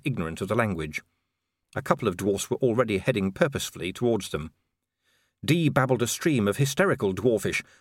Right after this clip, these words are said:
just as the other dwarfs caught up with the gaping Albrecht and led him quietly but firmly away,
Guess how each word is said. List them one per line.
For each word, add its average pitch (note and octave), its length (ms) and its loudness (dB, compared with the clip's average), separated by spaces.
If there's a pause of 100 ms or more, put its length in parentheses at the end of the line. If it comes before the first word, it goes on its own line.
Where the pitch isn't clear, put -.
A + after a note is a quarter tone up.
just C#3+ 240 0
as A2 80 -2
the B2 120 0
other B2+ 180 0
dwarfs A2+ 320 0
caught - 280 0
up - 160 -2
with G#2 140 -4
the - 80 0
gaping A2+ 500 0
Albrecht G2+ 520 0 (200)
and G#2+ 80 -4
led A2 140 2
him G2+ 100 0
quietly C#3 460 0
but D#2 160 -4
firmly G2+ 380 2
away, F#2+ 360 2